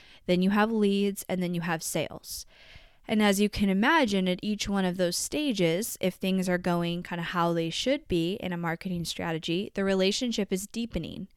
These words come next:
And so the way that you can talk to people and the experience you can create shifts and changes, right? So again, if I'm first looking at a,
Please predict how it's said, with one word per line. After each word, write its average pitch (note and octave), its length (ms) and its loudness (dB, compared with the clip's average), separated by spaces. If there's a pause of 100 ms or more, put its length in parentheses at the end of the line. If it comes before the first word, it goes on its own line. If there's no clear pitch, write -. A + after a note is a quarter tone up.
(440)
And G3+ 160 0
so F#3+ 320 4
the G3 200 0
way G3+ 400 4
that A3 200 -2
you G3 160 2
can E3+ 460 -2
talk - 440 -2
to F#3+ 120 -4
people F#3 640 -4 (500)
and F#3+ 160 6
the F#3+ 80 2
experience B3 880 -2
you F#3 80 -2
can F3+ 200 -2
create E3+ 520 -2
shifts - 420 -2
and F#3+ 140 0
changes, C4+ 800 4
right? F3 340 4
So F#3+ 200 4
again, G3 340 4
if F3 220 -2
I'm G3+ 260 2
first A#3+ 460 -2
looking B3+ 260 -2
at B3+ 100 0
a, B3+ 120 -2